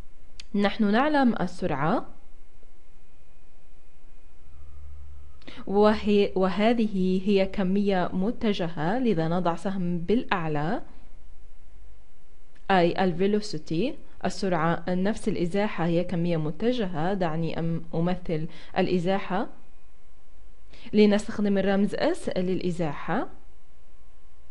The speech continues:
لأن دي تستخدم في التفاضل والتكامل لتعبر عن المشتقات،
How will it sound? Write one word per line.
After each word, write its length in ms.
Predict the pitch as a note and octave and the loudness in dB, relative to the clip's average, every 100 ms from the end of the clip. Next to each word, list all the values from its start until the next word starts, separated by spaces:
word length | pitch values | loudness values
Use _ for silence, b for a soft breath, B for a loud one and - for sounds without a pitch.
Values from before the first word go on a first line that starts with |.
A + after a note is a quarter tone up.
| - - - - - - - - - - B B | -6 -4 -4 -4 -4 -4 -4 -4 -4 -4 B B
لأن 480 | A3 A#3 - A#3 A#3 | 4 4 6 6 6
دي 300 | A3+ A3+ A3+ | 4 4 4
تستخدم 480 | A3+ A3 A3+ A3+ A3 | 2 0 2 2 2
في 100 | A3 | 0
التفاضل 540 | A3 G#3+ A3+ A3 G#3+ | -2 0 0 4 4
والتكامل 920 | G#3 A3 A#3 - B3+ C#4+ A3+ F#3+ F3+ G3 | 4 2 0 0 2 4 4 4 4 2
لتعبر 500 | A3 F#3 F#3 G#3 G3 | 0 0 0 0 0
عن 280 | F3 G#3 - | 0 0 0
المشتقات، 840 | G3 G3+ G#3 G3+ - D#3+ D3 B3+ | 0 0 -2 -4 -4 0 0 0